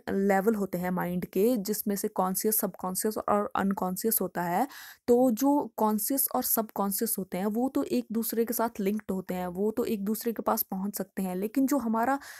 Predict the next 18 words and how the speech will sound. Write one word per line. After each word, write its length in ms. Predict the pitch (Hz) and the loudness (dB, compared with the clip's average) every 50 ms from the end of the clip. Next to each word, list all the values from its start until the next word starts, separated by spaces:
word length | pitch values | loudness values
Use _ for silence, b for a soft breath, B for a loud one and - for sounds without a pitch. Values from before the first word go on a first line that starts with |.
| B B B B B 220 | B B B B B 4
अनकॉन्शियस 640 | 262 302 302 - 269 254 247 226 - 254 254 - - | 4 4 4 2 2 2 2 2 0 0 0 2 2
माइंड 220 | 214 185 190 202 190 | 0 0 2 0 -2
होता 200 | 185 - - 180 | -2 -2 -2 0
है 80 | 196 | 0
वो 160 | 233 240 277 | 0 0 0
बहुत 280 | 269 226 214 208 240 262 | 0 0 0 0 2 0
डीप 360 | 226 190 170 202 208 226 233 - - | 0 0 2 2 2 2 2 0 -2
होता 200 | 190 180 - 180 | -2 -2 0 -2
है, 180 | 180 185 175 170 | -2 -2 -2 -2
वहाँ 340 | 160 170 185 196 233 262 262 | -2 -2 -2 0 0 0 0
तक 120 | - 285 - - | 0 -4 -4 -6
पहुँचना 420 | 208 190 190 190 - - - 240 233 | -8 -6 -6 -6 -6 -2 -2 0 0
जो 120 | 202 190 | 0 -2
है 140 | 180 185 233 | -2 -4 -4
कॉन्शियस 480 | - - 196 196 196 - 247 247 - - | -2 -2 -2 -2 -2 -2 -2 -2 -2 -2
माइंड 240 | 214 185 185 190 190 | -2 -2 -2 -2 -2
के 160 | - - 190 | -2 -4 -4
लिए 320 | 180 175 175 202 240 294 | -4 -2 0 0 2 0